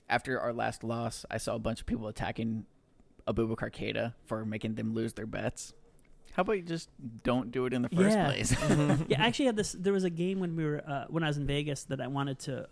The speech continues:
Speaker 2: uh, bet. Uh, it, it was a really, really low money line for, um, Dortmund to lose. And, like, "Ooh, Dortmund could lose. I could win, like, a couple hundred dollars," but I couldn't do it. I'm not gonna bet against my team just to win some money. That's crazy. But anyway, so if it's a low, if it's a negative number, the higher the negative number, well, actually, I should say the lower the negative number,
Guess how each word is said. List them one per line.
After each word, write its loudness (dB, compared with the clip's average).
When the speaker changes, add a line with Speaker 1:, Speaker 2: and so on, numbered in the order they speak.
Speaker 2:
uh, -8
bet. -2
Uh, -6
it, -16
it 4
was 6
a 2
really, 4
really 4
low 2
money -2
line -4
for, -4
um, -12
Dortmund -2
to -2
lose. 0
And, 0
like, -8
"Ooh, -2
Dortmund -4
could -4
lose. -4
I 0
could -6
win, -4
like, -8
a -6
couple -6
hundred -2
dollars," -2
but -4
I 0
couldn't -4
do 2
it. -2
I'm -2
not -4
gonna 0
bet -2
against -10
my -6
team -10
just -12
to -8
win -10
some -12
money. -6
That's -12
crazy. -14
But 6
anyway, 4
so 2
if 2
it's 6
a 8
low, 8
if -2
it's 0
a 4
negative 0
number, 0
the 0
higher 2
the 2
negative 0
number, 2
well, 2
actually, -4
I -2
should -10
say 2
the -4
lower 0
the 2
negative 0
number, -4